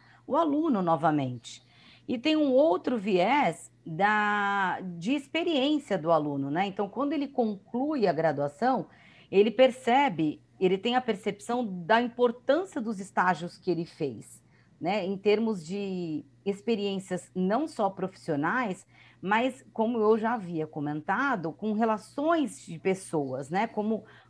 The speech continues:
a, a relação com ele, com as pessoas, vai tornar ele um profissional melhor. Então, a, o estágio é uma grande porta para a conclusão da graduação.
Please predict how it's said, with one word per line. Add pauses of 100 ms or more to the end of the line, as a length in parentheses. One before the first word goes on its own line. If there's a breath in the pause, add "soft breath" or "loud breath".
(140)
a,
a
relação
com
ele,
com
as
pessoas,
vai
tornar (180 loud breath)
ele
um
profissional
melhor. (420)
Então,
a,
o
estágio
é
uma
grande
porta (360 soft breath)
para
a
conclusão
da
graduação.